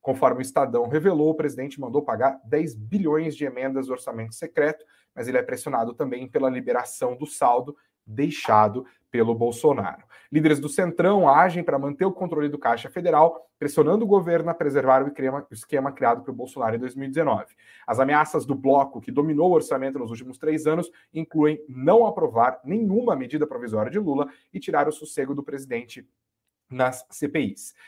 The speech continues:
Enquanto um lado pede dinheiro para votar, o outro espera os votos para pagar, e aí a crise aumentou. No meio disso, o arcabouço fiscal, como eu disse, e o relator do projeto, o deputado Cláudio Cajado, do P P da Bahia,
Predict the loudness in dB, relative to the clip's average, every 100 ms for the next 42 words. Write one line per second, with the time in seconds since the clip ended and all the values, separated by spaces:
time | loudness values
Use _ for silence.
0 | _ -4 0 0 2 2 2 0 -4 -4
1 | -6 -6 -4 -2 -2 -2 0 0 0 -6
2 | _ -2 0 0 -6 -10 -12 -18 -12 -6
3 | -4 -4 2 2 2 -2 -14 -18 _ _
4 | _ -10 -8 -8 -6 -2 0 -2 -4 _
5 | _ -4 -4 -4 -8 _ -12 -12 -10 -10
6 | -10 -14 -12 -8 -6 -6 -10 -12 -16 -16
7 | _ _ 0 2 4 4 2 0 -4 -6
8 | -12 -2 -2 0 -2 -2 -6 -8 -6 -4
9 | -4 -4 -4 -2 0 -2 -2 -12 -8 0
10 | 4 4 2 -2 -2 0 0 -4 0 0
11 | 4 6 6 2 -2 -2 -6 -4 -4 2
12 | 4 4 2 0 0 -2 -4 -2 2 2
13 | 2 -4 -6 -6 -6 -4 -2 0 2 2
14 | 4 2